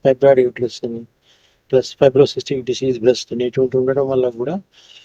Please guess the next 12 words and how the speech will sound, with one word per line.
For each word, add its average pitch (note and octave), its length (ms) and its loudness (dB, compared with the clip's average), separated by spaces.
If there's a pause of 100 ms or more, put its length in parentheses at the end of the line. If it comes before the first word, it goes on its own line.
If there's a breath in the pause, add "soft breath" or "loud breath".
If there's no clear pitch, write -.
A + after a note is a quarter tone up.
(260 soft breath)
బ్రెస్ట్ C3+ 220 0
క్యాన్సర్ C3+ 300 0
ఎక్కువగా C3 380 2
వచ్చే A#2+ 280 -4
అవకాశం A#2 420 -4
ఉంటుంది. A#2 440 -10
దీన్ని C#3+ 320 -6
hyperestrogen C3 600 -4
state A#2 340 -6
అంటారు, A2 280 -10
hyperestrogen B2+ 720 -2
state. - 480 -14